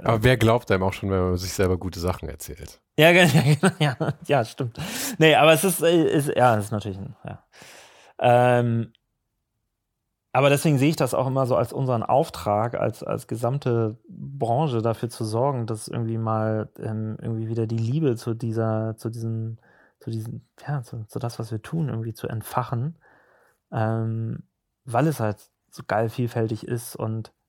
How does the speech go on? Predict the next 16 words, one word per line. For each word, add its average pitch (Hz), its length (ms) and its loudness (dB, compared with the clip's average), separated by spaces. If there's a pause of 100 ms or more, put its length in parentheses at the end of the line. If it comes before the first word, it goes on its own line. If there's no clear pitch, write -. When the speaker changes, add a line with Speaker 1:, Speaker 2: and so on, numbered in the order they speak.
Speaker 2:
wie 120 80 -4
gesagt, 120 320 -4
du, 110 180 -6 (1300)
mm, - 460 -14 (580)
kannst 127 260 -8
halt 127 120 0
immer 127 400 0 (840)
vom 120 300 -8 (360)
Blatt 123 260 -2
weißem 127 360 -2
Papier 131 460 -4
anfangen. 143 520 -4
Das 123 160 -8
klingt - 240 -8
zwar 123 180 -4
so, 120 380 -2